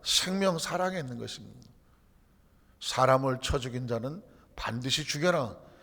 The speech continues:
이거 무서운 이야기가 아닙니다. 아주 절박한 이야기입니다. 생명을 소중히 여겨라는. 십삼 절에 보면 "만일 사람이 고의적으로 한 것이 아니라 나 하나님이 사람을 그의 손에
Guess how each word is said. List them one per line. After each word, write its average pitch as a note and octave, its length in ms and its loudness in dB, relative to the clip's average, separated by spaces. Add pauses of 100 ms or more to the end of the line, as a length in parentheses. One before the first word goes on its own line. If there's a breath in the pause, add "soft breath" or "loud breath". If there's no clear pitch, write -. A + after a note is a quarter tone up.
(140)
이거 C#3 80 -4
무서운 F3+ 480 8
이야기가 E3 400 6
아닙니다. C3+ 580 -2 (320 soft breath)
아주 C#3 220 0
절박한 C#3+ 640 4
이야기입니다. G#2+ 640 -6 (280 soft breath)
생명을 C#3 680 -2 (260 loud breath)
소중히 A#2 600 -2 (160)
여겨라는. G2+ 600 -2 (420 soft breath)
십삼 D#3 380 4
절에 D3+ 160 8
보면 B2+ 440 4 (380 loud breath)
"만일 D#3+ 380 6
사람이 D#3 400 6
고의적으로 D#3+ 560 8
한 D3+ 120 2
것이 D3 240 6
아니라 B2+ 580 6 (300 loud breath)
나 C#3 200 8
하나님이 D#3 480 6
사람을 D3 480 8
그의 C#3+ 200 4
손에 D3 400 4